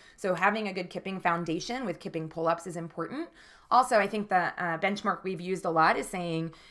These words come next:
if you can get through Fran, so something like twenty-one fifteen nine pull-ups with kipping pull-ups, unbroken, then you're probably ready to move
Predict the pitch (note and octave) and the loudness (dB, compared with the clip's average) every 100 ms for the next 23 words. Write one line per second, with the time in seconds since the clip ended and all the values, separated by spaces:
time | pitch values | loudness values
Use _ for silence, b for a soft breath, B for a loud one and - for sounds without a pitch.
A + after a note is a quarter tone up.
0 | B - A3 A#3+ D#4+ C#4 - A#3 - - | B -12 -8 -6 -2 -2 -2 -6 -6 -4
1 | E3+ C3 F3 B3+ - - G3+ G3 G3 G#3 | -4 -2 -4 -4 -8 -6 -6 -2 -4 -2
2 | F#3+ F3+ - F#3+ F#3 F3+ F3 F3 - G3 | -4 -4 -4 -4 -2 -4 -4 -10 -8 -4
3 | F3 E3+ F#3+ - D#3+ D3+ - - F3+ - | -2 -2 -4 -2 0 0 -2 -10 -12 -10
4 | G3+ F3 D#3+ E3 D#3+ A#3 - B B B | -8 -8 -2 0 0 0 -8 B B B
5 | B B - G3 G#3 G3 G3+ F#3+ D#3 D#3+ | B B 0 2 4 4 4 4 -4 -4
6 | G3+ G#3 _ D#4 F4 E4 D#4+ G#3+ G3+ G3+ | -8 -10 _ 0 2 0 4 4 4 2
7 | F3+ E3 D#3+ D#3+ D3 D3 | 2 2 2 -2 -6 -10